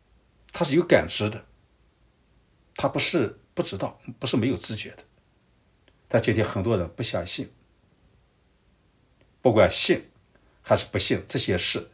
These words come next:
一定会发生。不会因为不信，这件事不会发生，不会因为不信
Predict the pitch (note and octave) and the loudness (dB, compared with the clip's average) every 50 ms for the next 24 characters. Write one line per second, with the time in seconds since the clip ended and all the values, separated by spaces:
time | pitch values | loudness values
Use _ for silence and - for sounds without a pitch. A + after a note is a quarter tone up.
0 | - - G#2+ F#2+ B2+ C3 - F2 - - - - - - - - _ _ _ _ | -12 -8 0 0 0 0 0 -4 -8 -10 -8 -6 -6 -8 -8 -10 _ _ _ _
1 | _ _ _ _ _ _ _ _ _ _ _ _ _ _ _ _ _ _ _ _ | _ _ _ _ _ _ _ _ _ _ _ _ _ _ _ _ _ _ _ _
2 | _ _ _ _ _ _ _ _ _ _ _ _ _ _ _ _ _ _ _ _ | _ _ _ _ _ _ _ _ _ _ _ _ _ _ _ _ _ _ _ _
3 | _ _ _ _ _ _ - - _ _ _ _ _ _ _ _ _ _ _ _ | _ _ _ _ _ _ -20 -20 _ _ _ _ _ _ _ _ _ _ _ _
4 | _ _ _ _ _ _ _ _ _ _ _ _ _ _ _ _ _ _ _ _ | _ _ _ _ _ _ _ _ _ _ _ _ _ _ _ _ _ _ _ _
5 | _ _ _ C3+ B2+ - D#3 C3 C3 C#3 B2 A#2+ A2 G2+ F#2+ - - - _ _ | _ _ _ 6 8 10 10 10 10 10 8 8 8 6 6 2 -4 -16 _ _
6 | _ - - - - - F3+ - - - - _ _ _ _ _ _ _ - _ | _ 4 6 6 6 6 4 4 2 -6 -18 _ _ _ _ _ _ _ -8 _
7 | - C3+ A#2+ - G#2 F2 - - - F#2 E2 - - _ - - - G#2+ F#2 - | -2 0 2 2 2 4 4 2 0 0 -4 -6 -12 _ -6 -4 -4 -4 -6 -6
8 | - - - - - - _ _ _ _ - _ - - - - - - - D#3+ | -6 -4 -4 -4 -6 -8 _ _ _ _ -20 _ -20 -20 -4 -2 4 8 8 10
9 | D3 D#3+ D#3 C#3+ C3+ C3+ - - - - - F#3+ - - | 10 10 8 8 6 6 4 4 4 6 4 4 0 -2